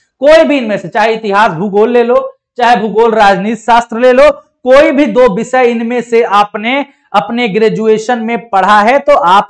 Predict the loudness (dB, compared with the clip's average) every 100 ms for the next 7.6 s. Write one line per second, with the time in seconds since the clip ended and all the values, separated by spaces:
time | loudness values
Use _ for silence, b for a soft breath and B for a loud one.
0 | -6 -6 -6 -6 -4 -4 -4 -2 -4 -4
1 | -12 -12 -8 -6 -6 -8 -8 -8 -8 -18
2 | -20 _ _ _ -8 -6 -6 -6 -6 -8
3 | -8 -6 -6 -6 -8 -10 -12 -10 -10 -6
4 | -4 -4 -6 -6 -10 -14 -16 -16 -20 _
5 | _ _ _ _ _ _ _ _ _ _
6 | -6 0 2 2 0 -2 -2 -2 0 0
7 | 2 2 2 -4 -2 -2